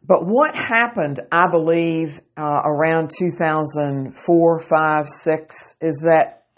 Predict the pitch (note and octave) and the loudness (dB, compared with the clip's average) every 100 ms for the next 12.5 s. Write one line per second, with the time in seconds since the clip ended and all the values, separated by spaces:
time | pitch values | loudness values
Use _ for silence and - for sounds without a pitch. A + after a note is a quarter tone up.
0 | _ _ _ _ _ _ _ - F3 - | _ _ _ _ _ _ _ -10 -8 0
1 | A3 C4 D4+ C4 C4 A#3+ G3 F3+ G#3 A3 | 4 4 4 2 0 -2 -4 -2 -2 -2
2 | A3 F3+ F#3+ - - F3 F#3 - - G3 | -2 -2 -2 -4 -4 0 0 -4 -4 -2
3 | G3 D#3 D#3 G#3+ F#3 E3 C#3+ C#3+ A3 A3 | 0 -2 -4 -4 -2 0 -2 -2 0 0
4 | F3+ - - G#3 F#3 C#3+ A#2 - F#3+ F3 | 0 -4 0 2 2 0 -6 -4 -2 -2
5 | A#2 E2+ - _ _ _ _ - E3 F#3+ | -4 -8 -14 _ _ _ _ -8 -2 0
6 | B3 A#3 G#3+ - - G#3 A#3+ G#3+ D#3+ C#3 | 2 2 0 -2 -6 -2 0 0 0 -2
7 | C#3 D3+ D#3+ - F#3+ F#3+ D#3+ C#3 C3 - | -2 -2 -2 -2 -2 2 4 2 -2 -12
8 | _ - F3+ C#3+ D#3+ D3+ F2+ - _ _ | _ -4 -2 -2 -2 -2 -6 -12 _ _
9 | _ - E3 D#3+ D#3 - _ D#3 C#3+ G#3+ | _ -6 -2 -2 -4 -14 _ -2 2 2
10 | A3 - A3 A3 - F#3+ F#3 G#3+ F#3 D3+ | 2 -4 -6 -6 -4 -2 2 2 0 -4
11 | - - F#3 G3 E3 D3+ D3 C3+ B2+ C#3 | -6 0 2 2 -2 -6 -6 -8 -4 -4
12 | C3 - C3 C3 B2 | -4 -6 -8 -8 -10